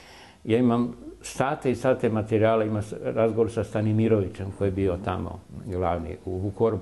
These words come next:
On je bio predsjednik Srpske demokratske stranke. Srbi uopšte nisu krivi za Vukovar.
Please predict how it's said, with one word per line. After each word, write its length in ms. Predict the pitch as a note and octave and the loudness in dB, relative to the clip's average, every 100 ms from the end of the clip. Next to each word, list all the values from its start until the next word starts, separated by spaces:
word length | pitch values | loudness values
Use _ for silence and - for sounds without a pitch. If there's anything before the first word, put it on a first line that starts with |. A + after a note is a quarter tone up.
| B2+ | -4
On 120 | A2+ | -2
je 60 | |
bio 160 | G#2 G2+ | 0 -2
predsjednik 360 | G#2 G#2+ A2 G2 | 0 -2 -2 -6
Srpske 320 | G2+ - F2+ | -8 -6 -6
demokratske 480 | F#2 F#2+ F2+ - F#2+ | -4 -6 -6 -10 -10
stranke. 440 | - G#2+ A2 - - - - - - - - - _ _ _ - F#3+ - | -2 -2 -2 -6 -8 -20 -20 -20 -20 -20 -20 -20 _ _ _ -20 -20 -18
Srbi 300 | - F2 F2+ | -14 -10 -8
uopšte 220 | F#2 G#2+ | -6 -4
nisu 200 | G#2+ G#2+ | -4 0
krivi 220 | C3 A#2+ | 0 2
za 100 | A2+ | 0
Vukovar. 400 | A2 G#2+ G2 E2+ | -2 -4 -10 -12